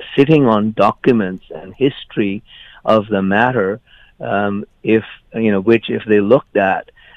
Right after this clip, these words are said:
um, would have, um, uh, stopped this case, uh, from proceeding in the first place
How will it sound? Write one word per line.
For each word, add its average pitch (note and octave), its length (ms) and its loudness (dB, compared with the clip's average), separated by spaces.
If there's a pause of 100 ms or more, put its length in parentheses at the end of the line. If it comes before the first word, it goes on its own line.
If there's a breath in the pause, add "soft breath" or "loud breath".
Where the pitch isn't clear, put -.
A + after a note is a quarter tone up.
(140)
um, G#2 500 0
would G#2 320 0
have, G#2 320 2 (100)
um, G2 540 -2
uh, F2 300 -8 (240)
stopped A2 360 0
this G2+ 160 -4 (120)
case, G2+ 260 -2 (200)
uh, G2+ 200 -2 (100)
from G2+ 240 -2
proceeding G#2 520 -2
in G2 100 0
the F#2+ 80 -6
first A#2+ 340 0
place G2+ 280 -2